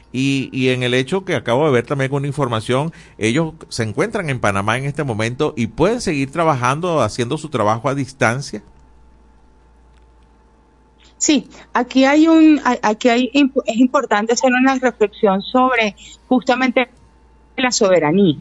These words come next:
Speaker 2: Evidentemente, el Ejecutivo Nacional ejerce,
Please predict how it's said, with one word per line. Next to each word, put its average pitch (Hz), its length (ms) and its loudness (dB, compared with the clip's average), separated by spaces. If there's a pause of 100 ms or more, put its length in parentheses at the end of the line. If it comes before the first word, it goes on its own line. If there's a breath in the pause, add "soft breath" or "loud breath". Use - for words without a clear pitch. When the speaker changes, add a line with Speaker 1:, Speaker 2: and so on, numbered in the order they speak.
(120)
Speaker 2:
Evidentemente, 247 840 2 (300 loud breath)
el 196 320 2
Ejecutivo 202 580 2
Nacional 208 720 0
ejerce, 208 1040 -2